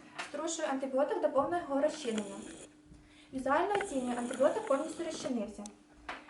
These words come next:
Під'єдную шприц ємкістю один мілілітр. Набираю нуль один мілілітр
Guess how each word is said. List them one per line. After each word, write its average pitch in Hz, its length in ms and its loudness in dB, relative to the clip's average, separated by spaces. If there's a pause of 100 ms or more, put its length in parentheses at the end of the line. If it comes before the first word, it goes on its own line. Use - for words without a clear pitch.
Під'єдную 403 460 0 (240)
шприц 254 420 -6
ємкістю 294 360 -6
один 262 220 0
мілілітр. 233 500 -2 (1700)
Набираю 269 380 4
нуль 311 240 0
один 254 340 -2 (260)
мілілітр 294 360 -2